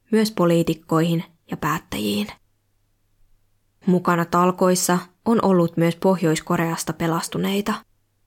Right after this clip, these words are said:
Mekumin vanhojen luokkatovereiden järjestämässä hyväntekeväisyyskonsertissa Niikatassa viidestoista lokakuuta vuonna kaksituhatta kaksikymmentäkaksi yksi pelastuneista,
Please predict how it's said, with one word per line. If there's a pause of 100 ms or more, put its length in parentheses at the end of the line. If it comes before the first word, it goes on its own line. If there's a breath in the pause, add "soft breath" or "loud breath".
(1080)
Mekumin (160)
vanhojen
luokkatovereiden (100)
järjestämässä
hyväntekeväisyyskonsertissa
Niikatassa (640 loud breath)
viidestoista
lokakuuta (140)
vuonna
kaksituhatta
kaksikymmentäkaksi (520 soft breath)
yksi
pelastuneista,